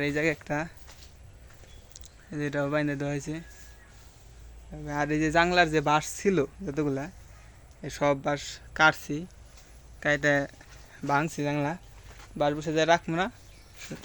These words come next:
সব নিয়ে যাবো, বাড়ির দিকে নিয়ে যাবো। এই যে সব ভাঙা হয়েছে, যাতে একটু খোলামেলা হয়, পাতা পুঁতে গাছের পাতাগুলো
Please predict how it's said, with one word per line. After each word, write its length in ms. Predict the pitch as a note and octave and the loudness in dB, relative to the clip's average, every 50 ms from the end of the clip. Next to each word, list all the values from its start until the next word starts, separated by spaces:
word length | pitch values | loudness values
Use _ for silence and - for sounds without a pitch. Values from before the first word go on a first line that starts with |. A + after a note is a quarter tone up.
| - - | -4 -2
সব 120 | D3 C#3+ C3+ C#3+ | 0 2 2 4
নিয়ে 140 | D3 D#3+ E3+ E3 | 4 4 4 4
যাবো, 160 | D3+ B2+ C3 - - - - - - - - - - - - - | 2 0 -2 -6 -14 -20 -20 -20 -18 -18 -18 -18 -16 -12 -8 -4
বাড়ির 240 | D3+ C#3+ C#3 C#3+ C#3 C3+ | -4 -2 -2 -2 -2 -2
দিকে 160 | C3+ C3+ C3+ C3+ | -4 -4 -4 -4
নিয়ে 100 | C#3 C#3 C3+ | -4 -4 -6
যাবো। 120 | C3+ C#3 C#3 C3+ | -6 -8 -10 -8
এই 40 | C3 | -8
যে 60 | C#3 - - - - | -10 -10 -10 -10 -6
সব 140 | - C#3 C3 C3+ - - | -6 -6 -6 -8 -10 -8
ভাঙা 240 | D3 C#3 C#3 C#3+ C#3+ C3+ | -6 -4 -2 0 0 -2
হয়েছে, 200 | C3 - - B2 - - - - - - - - - - - | -2 -4 -10 -14 -16 -18 -18 -20 -20 -20 -20 -20 -20 -14 -8
যাতে 160 | - C#3+ C#3+ | -4 -2 -2
একটু 120 | D3 D#3 - - | -2 -2 -2 2
খোলামেলা 400 | G3+ G3 F3+ E3+ F3+ F3 E3+ E3+ F3 | 4 6 6 6 6 6 6 6 6
হয়, 140 | F#3+ G#3+ A3+ - - | 4 0 0 0 0
পাতা 220 | F3+ F3 - F3 E3+ | 0 2 2 0 0
পুঁতে 260 | E3+ F3 E3+ F3 E3 D#3 D#3 D3+ - - - - - - - - - - - - - - - - - - D3 | -2 -4 -2 0 0 0 0 -2 -6 -10 -18 -20 -20 -20 -20 -20 -20 -20 -20 -20 -20 -20 -20 -18 -12 -4 -2
গাছের 220 | D3 D3+ D3 - D3+ - | 0 0 0 0 0 0
পাতাগুলো 340 | D#3+ E3 F#3 F3 D#3+ D3+ | 2 2 2 2 2 4